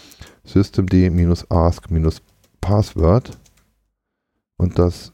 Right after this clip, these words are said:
dem gibt man dann noch einen Text mit, was man jetzt grad von einem wissen will. Password for. So, jetzt Prozent J ist der Pool und Prozent I ist das Dataset. Ähm, minus, minus,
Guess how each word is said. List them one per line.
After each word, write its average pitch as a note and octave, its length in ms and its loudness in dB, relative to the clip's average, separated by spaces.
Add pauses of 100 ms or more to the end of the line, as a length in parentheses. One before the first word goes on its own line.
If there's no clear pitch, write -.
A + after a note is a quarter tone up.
(120)
dem F2+ 240 2
gibt F2 200 -6
man D2 100 -2
dann D#2 120 -2
noch D2+ 100 -2
einen D#2+ 100 -6
Text - 340 -10
mit, - 220 -2
was - 220 -4
man D#2+ 160 -2
jetzt D#2+ 200 -2
grad - 340 -4
von E2+ 420 -6 (280)
einem D2+ 380 -4
wissen A#2 400 -4
will. A#2+ 200 2
Password - 1000 -4 (920)
for. G#2 600 0 (220)
So, E2 220 2
jetzt - 260 -6
Prozent - 560 -4
J A2+ 300 0
ist - 340 -6
der D2+ 120 -4
Pool C#3+ 440 0
und F2+ 280 -4
Prozent - 560 -4 (100)
I G2 180 0
ist - 280 -6
das D2+ 160 -4
Dataset. C3+ 760 -2 (800)
Ähm, G2 480 4 (1200)
minus, F2 520 -4
minus, C#2+ 680 -8